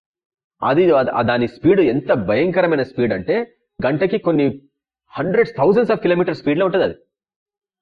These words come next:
అంత స్పీడ్ గా వచ్చి ఈ భూమిని కొడితే ఇది పీసెస్ అయిపోతది. చరిత్రలో చాలా సార్లు నేరోగా వచ్చి పక్కకెళ్ళి వెళ్ళిపోయింది భూమిని కొట్టకుండా.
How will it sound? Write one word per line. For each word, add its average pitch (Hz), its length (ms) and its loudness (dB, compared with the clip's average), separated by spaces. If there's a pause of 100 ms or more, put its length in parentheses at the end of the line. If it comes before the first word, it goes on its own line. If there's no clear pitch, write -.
(120)
అంత 226 320 0
స్పీడ్ 214 360 0
గా 220 80 2
వచ్చి 160 300 2
ఈ 143 160 2
భూమిని 143 320 0
కొడితే 117 400 0
ఇది - 260 0
పీసెస్ 170 380 2
అయిపోతది. 208 340 2 (760)
చరిత్రలో 190 280 2
చాలా 185 340 0
సార్లు 180 600 2 (220)
నేరోగా 185 540 4
వచ్చి 156 240 0
పక్కకెళ్ళి 170 360 0
వెళ్ళిపోయింది 135 360 0
భూమిని 123 240 0
కొట్టకుండా. 117 400 -2